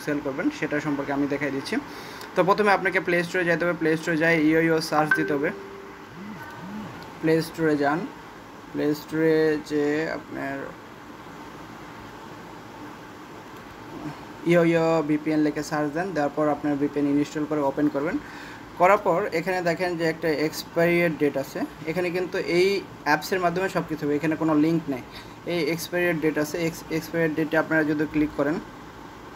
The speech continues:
করার পর দেখবেন যে আপনার link open হবে,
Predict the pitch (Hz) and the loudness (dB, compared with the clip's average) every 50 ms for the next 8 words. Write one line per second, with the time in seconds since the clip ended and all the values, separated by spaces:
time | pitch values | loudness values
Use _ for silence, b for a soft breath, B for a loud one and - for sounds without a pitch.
0 | - - - - - - - - - - - - - - 151 160 165 165 - 170 | -18 -18 -18 -18 -16 -16 -16 -16 -16 -16 -16 -16 -2 2 4 6 6 6 4 2
1 | 156 156 165 160 160 151 151 160 160 151 160 156 151 - 160 151 147 156 156 156 | 0 0 0 0 0 0 2 2 2 4 4 2 4 4 2 4 4 4 4 2
2 | 147 156 147 - 147 143 139 143 160 185 | 2 0 -2 0 -2 -2 -2 -2 -4 -4